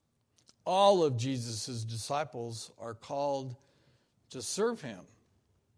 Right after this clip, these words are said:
and to serve the body of Christ. The particular ways to serve have some things in common, but there are particular differences as well,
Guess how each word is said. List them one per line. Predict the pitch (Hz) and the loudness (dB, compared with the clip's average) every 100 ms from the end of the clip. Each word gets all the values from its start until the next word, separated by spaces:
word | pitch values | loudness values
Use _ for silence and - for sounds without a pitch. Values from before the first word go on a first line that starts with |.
| _ _ _ _ _ _ _ _ _ _ _ _ _ _ _ _ _ _ _ _ _ _ _ | _ _ _ _ _ _ _ _ _ _ _ _ _ _ _ _ _ _ _ _ _ _ _
and | 135 147 175 | -8 -4 -2
to | 175 | -2
serve | - 165 156 143 | -2 -2 -2 -2
the | |
body | 135 147 165 170 117 | 0 2 4 2 -2
of | 98 - | -6 -10
Christ. | 127 98 - - - _ _ _ _ _ _ _ _ _ _ _ _ _ _ _ - | -12 -12 -14 -18 -20 _ _ _ _ _ _ _ _ _ _ _ _ _ _ _ -10
The | |
particular | 123 147 - 208 - 170 135 | -4 -4 0 -2 0 0 0
ways | 117 113 120 135 180 220 220 - - _ - | 0 -2 -2 0 -2 -4 -8 -12 -18 _ -14
to | 175 | -12
serve | 165 185 202 220 214 - _ _ _ | -8 -6 -4 -4 -8 -18 _ _ _
have | - 160 156 | -8 -8 -6
some | - 170 | -6 -8
things | - 160 160 151 | -6 -6 -6 -6
in | 147 | -10
common, | - 196 214 127 95 98 | -6 -4 -2 -4 -10 -10
but | 127 123 | -10 -6
there | 170 160 | -4 -2
are | 151 143 | 0 -2
particular | 127 143 - 185 165 143 123 | -4 -10 -10 -8 -6 -4 -4
differences | 120 147 214 311 233 - 117 110 | -4 -2 -4 -4 -10 -10 -14 -14
as | 110 113 | -16 -16
well, | 127 190 277 - | -12 -10 -8 -12